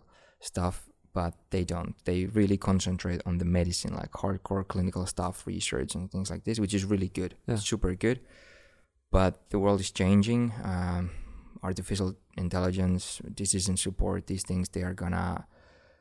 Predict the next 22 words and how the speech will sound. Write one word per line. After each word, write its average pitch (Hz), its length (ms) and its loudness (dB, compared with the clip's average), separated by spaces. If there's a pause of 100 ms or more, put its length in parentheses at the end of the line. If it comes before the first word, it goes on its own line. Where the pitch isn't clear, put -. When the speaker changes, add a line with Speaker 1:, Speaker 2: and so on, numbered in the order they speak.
(580)
Speaker 1:
shape - 440 2 (120)
a - 80 -6
lot 92 340 2
of 92 140 0
the 90 160 -2 (120)
way 90 400 0
that - 200 -6
doctors 92 420 -4
work. 90 420 -4
I, 90 320 -4
I 92 100 -4
think 90 240 -2
it's - 120 -8
gonna 92 180 -4
be 87 160 -4
a 90 120 -4 (240)
very 92 300 0
different 95 360 -2
looking 92 280 -2
field 92 460 -4
in, 90 240 -6
in, - 340 -6